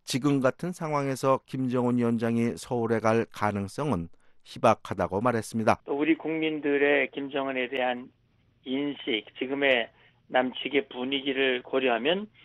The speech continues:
Speaker 2: 김정은이 서울 오는 것은 현실적으로 어렵지 않겠나. 그리고 금강산 관광이라는 게 핵 문제 진전 없이 우리가 해줄 수 있는 것이 아니기 때문에 그건 뭐 그냥 근거 없는 추정이 아닐까 하는 생각이 듭니다.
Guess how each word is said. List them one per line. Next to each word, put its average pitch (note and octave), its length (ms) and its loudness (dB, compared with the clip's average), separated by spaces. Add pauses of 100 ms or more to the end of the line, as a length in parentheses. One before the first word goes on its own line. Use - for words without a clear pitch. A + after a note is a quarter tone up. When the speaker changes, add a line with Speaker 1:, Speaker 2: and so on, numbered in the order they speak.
(340)
Speaker 2:
김정은이 A3+ 520 -6 (180)
서울 G#3+ 580 -2
오는 C#3+ 260 -4
것은 F3+ 360 -8
현실적으로 D3+ 800 -4 (460)
어렵지 C#3 400 2
않겠나. A#2+ 840 0 (460)
그리고 G#3 280 2
금강산 F3+ 500 2
관광이라는 D3 640 2
게 C3 240 2 (380)
핵 G3 120 -4
문제 E3+ 340 2
진전 C#3+ 300 0
없이 G#2+ 640 -8 (400)
우리가 C3 300 0
해줄 F3 380 -2
수 - 120 -8
있는 B2+ 180 -6
것이 A2 200 -8
아니기 B2 460 -6
때문에 B2+ 680 -6 (140)
그건 F3 300 2
뭐 G3+ 180 2
그냥 F#3+ 480 4 (280)
근거 G#3 360 4
없는 F#3+ 320 0
추정이 G#3 420 -4
아닐까 D3+ 360 -4
하는 D3 180 -6
생각이 C#3+ 340 -14
듭니다. E3 640 -20